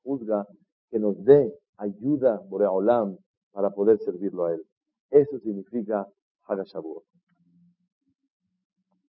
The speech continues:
Por eso es muy importante que un Yehudí aproveche el Hag HaShavuot a hacer mucha tefilá a Hashem, que nos abra los corazones, las arterias, para que puedan correr la sangre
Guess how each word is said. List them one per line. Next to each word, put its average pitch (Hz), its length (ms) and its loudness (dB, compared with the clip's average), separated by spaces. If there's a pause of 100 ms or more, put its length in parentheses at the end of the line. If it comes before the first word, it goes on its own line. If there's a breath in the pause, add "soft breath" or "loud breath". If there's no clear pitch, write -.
Por 113 180 2
eso 135 400 2
es 101 100 -10
muy 120 160 -2
importante 104 500 -2
que 107 80 -6
un 104 120 -2
Yehudí 101 480 -2 (720)
aproveche 107 680 0 (500)
el - 160 -20
Hag 117 120 0
HaShavuot 104 560 0 (260)
a 95 80 -10
hacer 110 240 -2
mucha 131 340 -6
tefilá 104 400 -4
a 98 40 0
Hashem, 98 340 -4 (500)
que 104 80 -8
nos 101 220 -8
abra 120 320 2
los 104 160 -6
corazones, 104 680 -2 (400)
las 98 240 -14
arterias, 107 600 0 (100)
para 90 140 -10
que - 160 -20
puedan 110 320 2 (440)
correr 98 280 0
la 104 220 -2
sangre 110 400 0